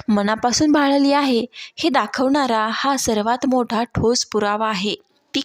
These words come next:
काय करेल? ती हे तुमच्या एका मेसेजलाही त्वरित उत्तर देईल. तिला तुमच्यासोबत बोलण्याची सवय नाही,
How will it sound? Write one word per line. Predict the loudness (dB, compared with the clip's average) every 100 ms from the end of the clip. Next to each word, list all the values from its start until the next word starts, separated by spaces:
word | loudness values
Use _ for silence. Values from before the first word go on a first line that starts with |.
| -2
काय | -2 0
करेल? | 0 2 0 -2 -8 -6 -8 -2 2
ती |
हे | 4 2 2 2
तुमच्या | 2 2 2 2 -2 -2
एका | -4 0
मेसेजलाही | 2 2 2 0 0 0 0 0 -2 -6 _
त्वरित | 0 2 2 0
उत्तर | -2 0 2
देईल. | 2 0 -2 -6 -10 -10 -2
तिला | 2 4
तुमच्यासोबत | 4 4 2 2 2 2
बोलण्याची | 4 4 0 0 -2
सवय | 0 -2 0
नाही, | 0 0 0